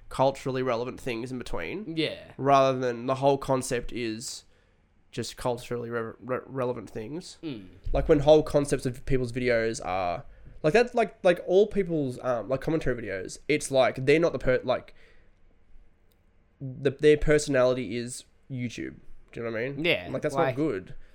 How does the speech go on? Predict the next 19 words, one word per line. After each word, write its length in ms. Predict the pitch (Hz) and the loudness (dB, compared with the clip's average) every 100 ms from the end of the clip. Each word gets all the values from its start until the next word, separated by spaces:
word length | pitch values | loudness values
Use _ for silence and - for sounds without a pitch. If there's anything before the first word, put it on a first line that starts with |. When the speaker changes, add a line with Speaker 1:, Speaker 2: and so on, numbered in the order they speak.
| - | -4
Speaker 1:
Like, 180 | 147 143 | -2 -2
just 140 | - | -2
talking 240 | - 160 160 | -2 -2 -2
about 120 | 135 | -4
YouTube 160 | 131 123 | -6 -6
content's 380 | 131 123 113 | -6 -6 -8
not 180 | 131 - | -10 -10
cool. 340 | - 123 - - - | -10 -12 -12 -16 -12
Speaker 2:
Yeah. 140 | 131 113 - - - - | -10 -10 -12 -18 -18 -12
Speaker 1:
Like, 100 | 135 | -6
Speaker 2:
It 40 | 147 | -2
Speaker 1:
I 20 | |
think 120 | 170 | -2
Speaker 2:
just 120 | 185 | 0
Speaker 1:
that's 0 | |
why 80 | 156 | 0
Speaker 2:
gets 220 | 139 - - - | -2 -4 -16 -14
Speaker 1:
yeah. 100 | 165 | -10
Speaker 2:
boring. 440 | 185 151 147 69 | -4 -2 -4 -6